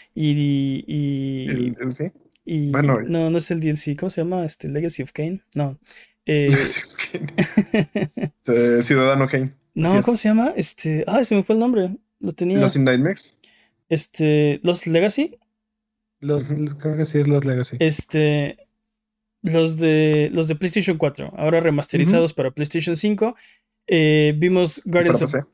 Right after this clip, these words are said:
Speaker 1: Guardians of the Galaxy, que ya no necesito que me lo muestren. Vimos
Speaker 3: Volverte a ven-, volverte a vender el mismo juego,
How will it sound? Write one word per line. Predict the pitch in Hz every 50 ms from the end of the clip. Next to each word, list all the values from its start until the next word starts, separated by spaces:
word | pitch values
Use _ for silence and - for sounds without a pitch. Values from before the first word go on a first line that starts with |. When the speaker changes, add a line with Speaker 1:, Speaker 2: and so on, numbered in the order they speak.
| _ _ -
Speaker 1:
Guardians | 190 165 165 170 170 165 160
of | 160 143 143
the | 143
Galaxy, | 139 160 170 180 185 180 - - 190 180
que | - - 147
ya | 143
no | 147 151 147
necesito | 139 139 - 143 139 156 151 156 147
que | 151
me | 143 135
lo | 135 131
muestren. | 135 147 160 175 - - 175 175 165 165 151
Vimos | 160 156 160 156 151 143
Speaker 3:
Volverte | 143 151 156 151 185
a | 185
ven-, | 165 156 143
volverte | 151 147 156 147 156 160 160 160 180
a |
vender | 165 156 151 156 156
el | 156
mismo | 156 160 151 156 160
juego, | 147 - 156 156 151 147 143